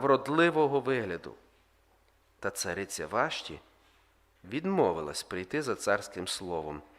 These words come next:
що було передане їй через євнухів. І сильно загнівався цар, і в ньому горіла його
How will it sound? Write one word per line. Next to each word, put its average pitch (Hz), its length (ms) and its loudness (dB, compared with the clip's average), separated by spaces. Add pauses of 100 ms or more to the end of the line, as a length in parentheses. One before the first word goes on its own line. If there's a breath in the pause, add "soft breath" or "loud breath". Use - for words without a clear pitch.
(360 soft breath)
що - 200 2
було 147 260 6
передане 147 520 8
їй 107 240 -2
через 101 460 -2
євнухів. 104 580 0 (760 soft breath)
І - 60 -8
сильно 220 500 10
загнівався 151 760 8
цар, 147 460 6
і 120 60 -6
в 123 40 -4
ньому 127 320 2
горіла 117 460 -2
його 101 520 -4